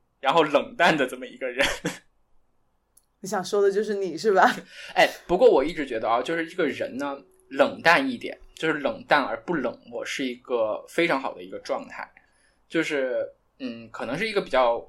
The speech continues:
Speaker 1: 我觉得是一个比较理想的一个你跟这个社会相处的，跟这个外界相处的这么一种状态。因为，呃，你太冷的话呢，你会冻到别人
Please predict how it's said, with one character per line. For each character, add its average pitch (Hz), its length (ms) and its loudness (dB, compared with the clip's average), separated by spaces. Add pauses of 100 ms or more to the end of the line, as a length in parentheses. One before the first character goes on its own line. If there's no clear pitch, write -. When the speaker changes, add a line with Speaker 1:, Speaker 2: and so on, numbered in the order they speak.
(120)
Speaker 1:
我 120 100 -12
觉 120 100 -10
得 151 100 -4
是 180 100 -4
一 160 40 -4
个 165 60 -2
比 165 80 -4
较 127 120 0
理 120 260 -6
想 110 220 2
的 95 80 -8
一 101 100 -14
个 113 160 -12
你 90 400 -16
跟 120 160 -6
这 123 120 -10
个 113 100 -10
社 123 180 -2
会 110 160 -10
相 120 200 -6
处 - 200 -18
的， - 200 -10
跟 123 120 -6
这 131 100 -6
个 123 120 -4
外 139 160 4
界 120 120 -8
相 117 200 -4
处 - 140 -14
的 113 80 -14
这 120 100 -16
么 107 80 -16
一 101 80 -20
种 - 180 -20
状 - 200 -10
态。 - 140 -16
因 147 160 -12
为， 170 220 0 (360)
呃， 123 180 0
你 123 160 -14
太 196 300 0
冷 143 420 -2
的 104 100 -8
话 143 200 2
呢， 120 120 -4
你 117 100 -14
会 123 140 -6
冻 147 260 0
到 110 140 -2
别 87 220 -12
人 107 180 -10